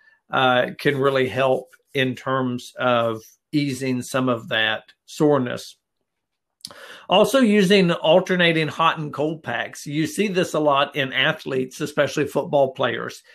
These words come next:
They use a lot of ice and heat. Um,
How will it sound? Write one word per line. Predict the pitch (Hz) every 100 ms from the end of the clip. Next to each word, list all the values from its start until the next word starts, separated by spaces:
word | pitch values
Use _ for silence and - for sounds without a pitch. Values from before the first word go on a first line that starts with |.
| - - -
They | 135 170
use | 175 165 139
a | 147
lot | 143 143
of | 147 131
ice | 123 127 -
and | 135 110
heat. | 127 120 127 _ _ _ _ _ _
Um, | 135 135 127 123 123 127 135